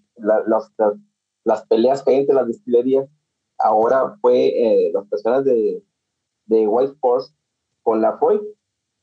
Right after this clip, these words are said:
Después que no les concedieron la venta mediante los juzgados, ellos trataron de replicar la destilería dentro de la Gabuli.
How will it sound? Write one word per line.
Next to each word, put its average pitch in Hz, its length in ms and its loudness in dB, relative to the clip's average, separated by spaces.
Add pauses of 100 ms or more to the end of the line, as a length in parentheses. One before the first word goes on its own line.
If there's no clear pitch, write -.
(1120)
Después 196 640 -2
que 156 120 2
no 147 120 2
les 415 220 -2
concedieron 131 580 0
la 127 120 2
venta 139 340 -2
mediante 113 340 -4
los 104 240 -6
juzgados, 127 580 -2 (840)
ellos 143 420 0
trataron 127 500 0
de 139 100 2
replicar 117 640 -4
la 131 120 0
destilería 123 720 -2
dentro 123 440 -2
de 120 100 0
la 120 120 0
Gabuli. 131 580 -4